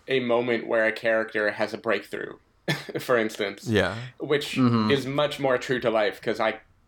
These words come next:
Speaker 1: I'm sure I can count on one hand the number of times I've had a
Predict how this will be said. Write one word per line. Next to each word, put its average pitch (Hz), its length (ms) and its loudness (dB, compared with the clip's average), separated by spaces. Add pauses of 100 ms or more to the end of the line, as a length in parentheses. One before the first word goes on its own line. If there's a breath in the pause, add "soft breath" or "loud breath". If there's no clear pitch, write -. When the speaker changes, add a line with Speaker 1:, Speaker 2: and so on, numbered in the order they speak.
(680)
Speaker 1:
I'm 120 180 -2
sure 135 240 0
I 123 80 2
can 117 160 -4
count 117 280 -2
on 110 140 0
one 113 140 2
hand 110 300 -2
the 113 80 -2
number 110 280 0
of 98 120 -2
times 107 400 -4
I've 101 180 -2
had 101 240 -2
a 101 200 -4